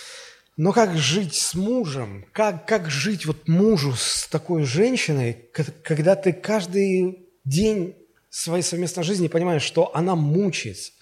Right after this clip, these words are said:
она с тобой мучается, она здесь не из-за тебя, не потому что она тебя любит, а потому что там что-то с Богом у нее, и вот она, вот такую жертву она приносит. У меня вопрос, не оскорбляет ли разве это мужа?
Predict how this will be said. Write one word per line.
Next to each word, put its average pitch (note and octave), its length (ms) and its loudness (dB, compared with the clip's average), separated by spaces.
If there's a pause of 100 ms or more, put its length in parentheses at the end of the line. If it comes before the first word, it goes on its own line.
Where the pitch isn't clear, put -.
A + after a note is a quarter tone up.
(280)
она E3+ 280 0
с - 60 -2
тобой E3+ 300 0
мучается, E3+ 640 -2
она F#3 300 0
здесь D#3+ 380 0
не F#3+ 300 2
из-за F3 220 -2
тебя, E3+ 540 -4 (280)
не D#3 120 2
потому F#3+ 240 0
что - 140 0
она F#3+ 120 0
тебя F#3 280 0
любит, F#3 400 0 (400)
а C#3 100 -4
потому F3+ 460 -2
что - 200 -4
там F3 220 0
что-то E3 260 0
с C#3+ 140 2
Богом D#3+ 520 6
у D3 80 2
нее, D3 360 4
и C#3+ 80 4
вот E3 220 2
она, E3+ 400 2 (520)
вот D#3 480 -2
такую D3+ 320 -2
жертву B2+ 440 0
она G2+ 160 -6
приносит. G#2+ 520 -8 (840)
У - 40 -6
меня F3+ 140 2
вопрос, G3+ 420 4
не D#3+ 120 -2
оскорбляет G#3+ 680 -2
ли A3 80 -2
разве F3 280 -2
это E3 140 -4
мужа? D#3 460 -6